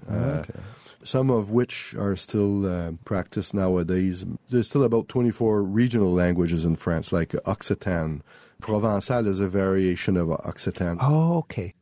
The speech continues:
Speaker 2: So when Rome was together, when Rome was the center of civilization, it was all centralized, and Latin was strictly the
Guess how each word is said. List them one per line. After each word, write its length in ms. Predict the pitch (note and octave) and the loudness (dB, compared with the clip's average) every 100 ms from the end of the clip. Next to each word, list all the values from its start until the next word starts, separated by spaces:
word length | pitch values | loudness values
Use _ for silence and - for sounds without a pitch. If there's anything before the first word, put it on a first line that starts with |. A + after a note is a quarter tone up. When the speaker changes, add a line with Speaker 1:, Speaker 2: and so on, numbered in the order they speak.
| - | -4
Speaker 2:
So 160 | D#3+ | 2
when 300 | D3 C#3+ C3+ | 4 4 2
Rome 260 | C3 F3 E3+ | 2 2 4
was 180 | C3+ - | 2 2
together, 640 | B2 G2 B2+ F#3 C#3+ D#2+ | -4 -2 0 2 0 -2
when 240 | B2 B2 | -2 0
Rome 220 | C3 F#3 | 2 2
was 160 | B2+ G2+ | 2 0
the 640 | - F#2+ D3 D3+ A2+ F#2 - | -4 2 4 4 2 -2 -10
center 520 | - - C3+ D#3 G2 | -10 0 2 4 0
of 120 | E2 | -2
civilization, 800 | - B2 G#2+ F#2 F2+ C#3 D#3+ - | -2 0 0 -2 -2 0 0 -2
it 60 | G#2+ | -4
was 160 | F#2 - | -6 -8
all 460 | - C3+ C3+ G#2 F2+ | 0 2 4 2 -4
centralized, 880 | - - C3+ C3+ A2 G2 F#2+ A2 A2 | -10 -2 0 2 0 0 0 -2 -4
and 320 | - A#2 G#2+ G2+ | -2 0 0 0
Latin 480 | F#2+ C#3 - G#2 G2 | 0 0 0 -2 0
was 380 | A2 G2+ - - | 0 0 -4 -10
strictly 640 | - - C#3 D#3 - G2 | -14 -6 0 0 0 -6
the 360 | F2 F#2 A#2 G2+ | -4 -2 -2 -2